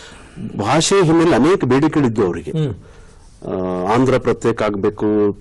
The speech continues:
Speaker 1: ತಮಿಳುನಾಡು ಪ್ರತ್ಯೇಕ, ಮದ್ರಾಸ್ ಬೇರೆ ಬೇರೆ ಆಗ್ಬೇಕು, ಕರ್ನಾಟಕ ಬೇರೆ ಆಗ್ಬೇಕು, ಮಹಾರಾಷ್ಟ್ರ ಬೇರೆ ಆಗ್ಬೇಕು ಅನ್ನೋದೊಂದು, ಅದು ಆಯಾ ಪ್ರದೇಶದ ಸಂಸ್ಕೃತಿ ಜನರ ಬೇಡಿಕೆ ಇತ್ತು.
Speaker 2: ಹ್ಮ್.
Speaker 1: ಹಂಗ ಬೇಡಿಕೆ ಸಂದರ್ಭದಲ್ಲಿ ಆ ಕಾಲದಲ್ಲಿ ಹತ್ತೊಂಬತ್ತು ನೂರ ಐವತ್ಮೂರರಲ್ಲಿ ಫಜಲ್ ಅಲಿ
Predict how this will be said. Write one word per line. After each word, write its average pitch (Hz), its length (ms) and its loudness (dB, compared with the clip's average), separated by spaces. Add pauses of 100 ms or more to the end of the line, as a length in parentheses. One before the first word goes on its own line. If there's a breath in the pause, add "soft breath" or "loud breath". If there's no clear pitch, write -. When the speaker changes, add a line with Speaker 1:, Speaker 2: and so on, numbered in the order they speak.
Speaker 1:
ತಮಿಳುನಾಡು 113 460 2
ಪ್ರತ್ಯೇಕ, 101 380 -2
ಮದ್ರಾಸ್ 98 500 -2
ಬೇರೆ 101 260 0
ಬೇರೆ 98 140 2
ಆಗ್ಬೇಕು, 95 280 -4
ಕರ್ನಾಟಕ 104 360 -2
ಬೇರೆ 95 240 -2
ಆಗ್ಬೇಕು, 92 400 -4
ಮಹಾರಾಷ್ಟ್ರ 101 400 -4
ಬೇರೆ 92 200 -2
ಆಗ್ಬೇಕು 92 380 -4
ಅನ್ನೋದೊಂದು, 165 420 2 (580 loud breath)
ಅದು 139 180 0
ಆಯಾ 139 480 2
ಪ್ರದೇಶದ 123 560 2
ಸಂಸ್ಕೃತಿ 120 480 -2
ಜನರ 113 180 2
ಬೇಡಿಕೆ 104 400 0
ಇತ್ತು. 165 160 0
Speaker 2:
ಹ್ಮ್. 131 120 0 (520 loud breath)
Speaker 1:
ಹಂಗ 165 200 2
ಬೇಡಿಕೆ 175 460 2
ಸಂದರ್ಭದಲ್ಲಿ 156 520 2
ಆ 127 180 4
ಕಾಲದಲ್ಲಿ 151 420 2
ಹತ್ತೊಂಬತ್ತು 131 340 0
ನೂರ 139 120 4
ಐವತ್ಮೂರರಲ್ಲಿ 143 720 2
ಫಜಲ್ 117 360 0
ಅಲಿ 98 280 0